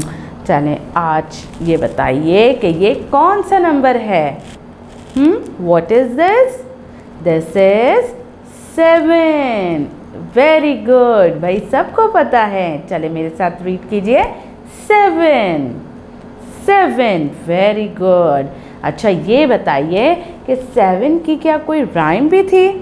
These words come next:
हमने राइम पढ़ी थी सेवन की? जी हाँ, सेवन की राइम भी हमने पढ़ी थी। तो आप सब लोगों को राइम याद है?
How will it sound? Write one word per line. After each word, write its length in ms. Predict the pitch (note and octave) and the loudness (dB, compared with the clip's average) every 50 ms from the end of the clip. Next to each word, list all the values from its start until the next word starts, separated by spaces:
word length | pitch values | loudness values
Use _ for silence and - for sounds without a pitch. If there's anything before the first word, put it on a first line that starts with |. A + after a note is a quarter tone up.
| - - - | -10 -8 -6
हमने 220 | F#3 G3 A3+ B3+ | -4 -2 -2 0
राइम 280 | B3+ C4+ C4 D4 D#4+ D#4+ | 2 2 4 4 4 4
पढ़ी 280 | D#4+ D#4+ B3 C4 D#4 D#4+ | 2 2 2 2 0 2
थी 140 | - A4 A#4+ A#4 | 4 4 2 4
सेवन 320 | - F#4+ D4 B3+ B3 C4+ C4 B3+ - | 2 0 0 0 0 -2 -4 -4 -2
की? 120 | D4+ E4 G4 A#4 A#4+ A#4+ - - - - - - - - - - - - - - - - - | 0 2 4 4 2 2 -4 -10 -14 -16 -18 -20 -20 -20 -20 -20 -20 -20 -20 -20 -20 -16 -10
जी 280 | - F3+ E3+ D#3+ D#3+ D#3+ D#3+ D#3+ | -6 -4 -2 0 0 -2 -2 -2
हाँ, 460 | - B3 D#4+ F#4 F#4+ F#4+ F#4 E4+ D4+ C4 B3 - | -2 0 2 2 2 4 4 4 2 2 0 0
सेवन 360 | A#3+ F#3+ E3+ D#3 D#3 D#3 D#3+ - | 2 2 2 2 0 -2 -4 -4
की 180 | - F3 D#3 D3 | -4 -2 -2 0
राइम 380 | D3 D#3 F3 G#3+ C#4 E4+ F#4 F#4 | 0 0 2 2 2 2 2 4
भी 100 | F4+ F4+ | 4 4
हमने 300 | F4 E4+ D#4 D4+ D#4 D#4 | 4 4 4 4 4 2
पढ़ी 300 | D4+ - C4 A#3 A#3+ A#3+ | 2 0 0 0 0 -2
थी। 280 | G#3+ A#3 A#3+ A3+ G3 E3+ E3+ - - - - - - - - - - - - | -2 0 0 2 2 0 0 -4 -10 -14 -16 -16 -16 -18 -18 -18 -12 -6 -6
तो 60 | - - - - | -4 -4 -4 -4
आप 260 | G3+ A3+ B3+ C#4+ C#4 - - - - | -2 0 0 0 0 -4 -10 -10 -4
सब 340 | - C#4 C4 C#4 D#4+ F#4 F#4 F#4+ | 0 2 2 2 2 0 0 0
लोगों 240 | G4+ A4 A4 G#4+ A4 | 2 2 4 2 2
को 120 | A4 A#4 A4 | 2 0 0
राइम 280 | G#4+ G#4+ G#4+ G#4+ G#4+ | 0 0 0 -2 -2
याद 300 | G#4 G#4 G4+ G4 F#4+ F#4+ | -2 0 0 0 0 0
है? 240 | F4 F#4 F#4 G4 G#4 | 0 0 0 0 -2